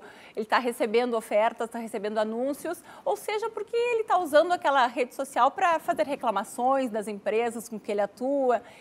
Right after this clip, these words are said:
Então, tem, tem muitas, muitos aspectos assim que a rede social impacta no direito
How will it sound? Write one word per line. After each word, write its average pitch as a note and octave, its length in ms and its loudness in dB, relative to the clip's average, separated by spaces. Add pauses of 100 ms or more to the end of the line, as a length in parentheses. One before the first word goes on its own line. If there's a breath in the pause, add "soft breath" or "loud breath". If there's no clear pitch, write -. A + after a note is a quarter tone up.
(120)
Então, D#4 480 2
tem, D#4+ 300 -4
tem D#4 180 -2
muitas, E4 720 4
muitos C#4+ 720 -4
aspectos A3 880 2
assim A#3+ 300 -4
que D4+ 80 -6
a C#4 60 -2
rede B3+ 200 -8
social D4+ 400 0
impacta G4+ 460 0
no A4+ 160 -8
direito G#4+ 340 -4